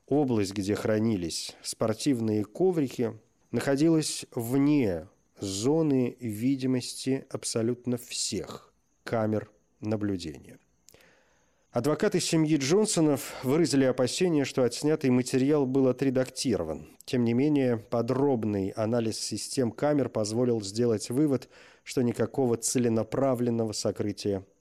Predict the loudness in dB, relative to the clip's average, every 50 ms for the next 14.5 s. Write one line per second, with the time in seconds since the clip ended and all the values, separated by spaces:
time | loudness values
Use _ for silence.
0 | _ _ _ -4 -2 0 0 0 -2 -4 -8 -18 -20 -20 _ _ -20 -20 -20 -20
1 | -20 -20 -20 -20 -20 -20 -10 -4 0 0 0 0 0 0 0 0 2 0 0 0
2 | -2 -2 0 2 2 2 0 0 0 0 0 2 0 2 2 4 4 2 2 0
3 | -4 -2 -2 -2 -2 -2 -4 -2 -2 -2 -2 -2 -4 -4 0 0 2 2 2 0
4 | -2 0 0 0 0 2 2 0 0 2 2 2 2 2 2 2 2 2 2 0
5 | 0 0 0 -2 0 0 -2 -2 0 0 0 2 2 2 2 2 2 2 2 2
6 | 2 0 0 -2 -2 -2 0 0 0 0 0 -2 -2 0 0 2 2 2 0 -2
7 | -2 -2 -2 -2 -2 -2 -2 -2 -2 -2 -2 -4 -4 -4 -4 -4 -2 -2 -2 -2
8 | -4 -6 -8 -8 -8 -4 0 0 2 2 2 0 -2 -6 -16 -20 -20 -20 -18 -10
9 | -6 -2 0 0 0 0 0 0 0 -2 0 0 -2 -2 -2 0 0 2 2 2
10 | 2 0 0 -4 -4 -2 -2 -2 -2 0 0 0 0 0 0 -2 -2 -2 -2 -2
11 | -4 -2 0 0 0 0 0 -2 -2 -2 -2 0 0 -2 -2 -2 -2 -2 0 0
12 | 0 2 2 2 0 0 0 0 0 0 2 0 0 0 0 -4 -6 -6 -6 -4
13 | -4 -4 -4 -4 -6 -6 -4 -2 -2 0 0 0 0 0 0 -2 -4 -4 -4 -4
14 | -2 0 0 0 0 0 0 0 0